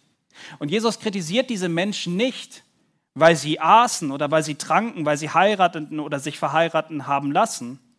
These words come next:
sondern dass sie in dieser bösen Zeit, die war, sie ihre Augen nicht geöffnet haben, sie nicht erwartet haben, dass Gott ein Gericht hätte schicken können, sie in den bösen Tagen taten, was auch immer sie wollten, aber Gott nicht geachtet haben.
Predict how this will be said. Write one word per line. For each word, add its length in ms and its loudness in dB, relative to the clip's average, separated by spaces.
sondern 360 0
dass 220 -4
sie 160 -6
in 160 -8
dieser 240 -2
bösen 400 -2
Zeit, 400 0
die 140 -8
war, 400 0
sie 180 -4
ihre 180 -2
Augen 260 2
nicht 200 -8
geöffnet 560 -8
haben, 420 -16
sie 160 -4
nicht 180 -2
erwartet 520 4
haben, 200 2
dass 220 -8
Gott 200 -2
ein 180 -6
Gericht 420 -8
hätte 140 -10
schicken 400 -8
können, 340 -14
sie 140 -4
in 60 0
den 180 0
bösen 380 0
Tagen 400 2
taten, 520 0
was 180 -2
auch 120 -8
immer 200 -2
sie 180 -8
wollten, 400 -2
aber 200 -8
Gott 280 -4
nicht 180 -10
geachtet 580 -10
haben. 340 -14